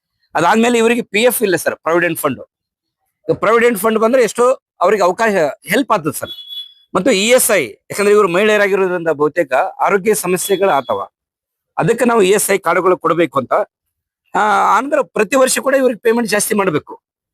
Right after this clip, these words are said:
ಏನು ರಾಜ್ಯ ಸರ್ಕಾರ ಅಲ್ಪ ಸ್ವಲ್ಪ ಮಾಡ್ತಾ ಇದೆ, ಆದ್ರೆ ಕೇಂದ್ರ ಸರ್ಕಾರ ಟೋಟಲಿ ಮಾಡ್ತಾ ಇಲ್ಲ.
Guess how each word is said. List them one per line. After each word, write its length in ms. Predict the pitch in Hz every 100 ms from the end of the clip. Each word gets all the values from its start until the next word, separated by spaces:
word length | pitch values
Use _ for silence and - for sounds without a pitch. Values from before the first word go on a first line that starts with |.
| _ _ -
ಏನು 260 | 214 214
ರಾಜ್ಯ 200 | 185 202
ಸರ್ಕಾರ 300 | 233 214 220 214 -
ಅಲ್ಪ 220 | 165 180
ಸ್ವಲ್ಪ 300 | 247 240 240 233
ಮಾಡ್ತಾ 280 | 208 196 165
ಇದೆ, 180 | 139 - - _ _ _ 165
ಆದ್ರೆ 200 | 226 -
ಕೇಂದ್ರ 180 | 233 269
ಸರ್ಕಾರ 380 | 233 233 247 254
ಟೋಟಲಿ 400 | - 214 269 277
ಮಾಡ್ತಾ 320 | 254 226 214
ಇಲ್ಲ. 160 | 165